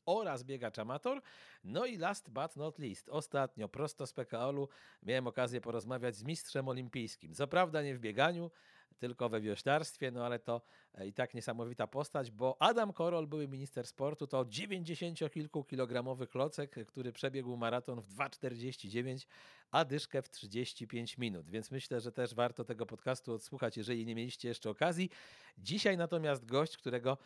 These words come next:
nie waham się nazwać legendą polskiego biegania, ale też nie waham się nazwać bardzo cierpliwym człowiekiem, bo muszę wam zdradzić taki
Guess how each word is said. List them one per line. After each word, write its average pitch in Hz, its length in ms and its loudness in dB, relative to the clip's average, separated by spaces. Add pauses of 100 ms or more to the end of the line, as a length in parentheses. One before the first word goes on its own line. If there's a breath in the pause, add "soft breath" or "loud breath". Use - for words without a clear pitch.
(340 loud breath)
nie 131 160 6
waham 135 300 6
się 127 120 -4
nazwać 127 520 2
legendą 135 520 6
polskiego 113 460 0
biegania, 143 460 4 (100)
ale 233 340 4
też 175 280 2
nie 147 100 0
waham 151 280 0
się 131 120 -6
nazwać 143 320 0
bardzo 147 320 4
cierpliwym 151 520 2
człowiekiem, 98 460 -4
bo 101 80 -4
muszę 131 220 -4
wam 131 220 2
zdradzić 139 400 2
taki 135 360 -6